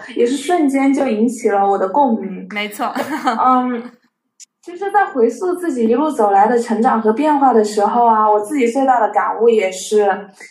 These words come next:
Speaker 1: 就是想到了就可以去做。不要限制自己的可能性，我们可以努力地去创造可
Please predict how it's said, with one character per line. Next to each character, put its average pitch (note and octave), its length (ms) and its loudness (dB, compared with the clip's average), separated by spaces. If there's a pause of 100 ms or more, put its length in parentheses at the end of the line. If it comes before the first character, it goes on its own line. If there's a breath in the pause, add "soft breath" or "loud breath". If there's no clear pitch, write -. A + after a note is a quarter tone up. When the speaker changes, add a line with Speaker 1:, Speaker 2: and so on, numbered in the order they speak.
(140 loud breath)
Speaker 1:
就 D4 120 -2
是 A3+ 760 0 (500 soft breath)
想 G#3+ 340 -2
到 D4+ 280 4
了 G#3 180 2
就 C4+ 100 -4
可 - 160 -2
以 A3+ 160 2
去 A3+ 200 -6
做。 - 500 -2 (320 loud breath)
不 B3 60 0
要 E4+ 120 2
限 E4+ 260 -6
制 C#4+ 120 -6
自 B3+ 160 -6
己 G#3+ 100 -4
的 G3+ 120 -2
可 G3 260 -6
能 F#3+ 240 -8
性， A3+ 480 -4 (440)
我 A3+ 100 2
们 C4 120 2
可 D4 140 -4
以 C4 160 2
努 G#3+ 180 4
力 A#3 100 0
地 A#3+ 140 2
去 C4+ 140 0
创 E4 280 -2
造 B3+ 200 4
可 F#3+ 180 -6